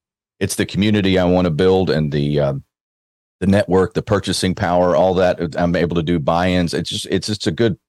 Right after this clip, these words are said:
a good way to save. It's a good way to, to stack in, uh, in kind of the face of,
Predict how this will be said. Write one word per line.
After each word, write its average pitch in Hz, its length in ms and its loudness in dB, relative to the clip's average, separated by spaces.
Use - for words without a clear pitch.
a 90 140 0
good 151 240 0
way 127 180 4
to 98 80 0
save. 95 540 2
It's - 120 -10
a 98 40 -2
good 92 180 0
way 92 180 4
to, 82 180 2
to - 160 -2
stack 90 540 -2
in, 80 260 -2
uh, 73 320 0
in 78 140 -4
kind 87 160 0
of 80 80 0
the 76 40 0
face 87 380 -2
of, 76 260 -4